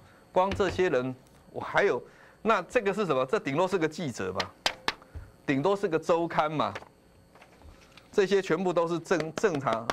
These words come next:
都是国家单位。你选择相信哪一边？我选择相信国家单位啊。等一下我还告诉你，我这持平而论。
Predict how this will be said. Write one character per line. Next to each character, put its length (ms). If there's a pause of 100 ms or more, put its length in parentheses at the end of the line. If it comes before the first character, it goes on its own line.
(180)
都 140
是 80
国 220
家 120
单 200
位。 180 (580)
你 140
选 160
择 100
相 160
信 120
哪 100
一 60
边？ 160
我 100
选 180
择 80
相 160
信 160
国 160
家 120
单 200
位 140
啊。 80 (600)
等 120
一 20
下 160
我 80
还 100
告 160
诉 140
你， 120
我 120
这 200
持 260
平 200
而 120
论。 200